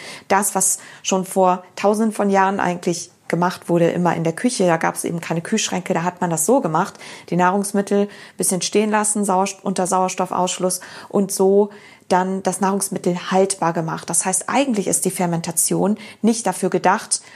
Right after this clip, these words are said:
um Bakterien anzureichern, um daraus ein probiotisches Nahrungsmittel zu erzeugen,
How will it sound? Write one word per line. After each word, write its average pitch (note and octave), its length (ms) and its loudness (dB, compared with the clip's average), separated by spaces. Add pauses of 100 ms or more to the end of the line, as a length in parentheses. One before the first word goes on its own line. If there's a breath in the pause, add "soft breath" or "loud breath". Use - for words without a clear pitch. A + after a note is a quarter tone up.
(140)
um G#3 140 4
Bakterien G3 540 2
anzureichern, F#3+ 640 0
um F#3 120 -2
daraus F3+ 400 2
ein F#3 80 -4
probiotisches F#3 680 0
Nahrungsmittel G3+ 640 0
zu - 140 -6
erzeugen, F3+ 600 0